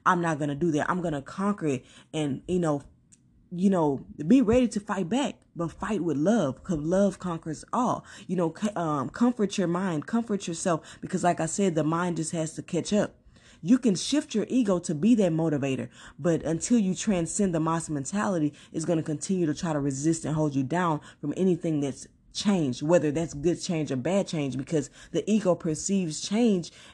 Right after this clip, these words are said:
as danger, imminent danger, like, "Oh, fire, oh, that's gonna burn me,"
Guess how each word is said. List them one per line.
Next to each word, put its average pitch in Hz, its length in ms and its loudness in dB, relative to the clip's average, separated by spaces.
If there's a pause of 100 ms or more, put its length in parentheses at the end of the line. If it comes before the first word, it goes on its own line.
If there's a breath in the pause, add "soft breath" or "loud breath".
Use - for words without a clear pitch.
(100)
as 151 180 -2 (720)
danger, 180 540 4 (380 soft breath)
imminent 220 340 8
danger, 175 300 0
like, 127 140 -8
"Oh, 202 160 0
fire, 190 400 -2
oh, 180 120 0
that's 170 120 0
gonna 170 140 -2
burn 151 300 0
me," 127 180 -6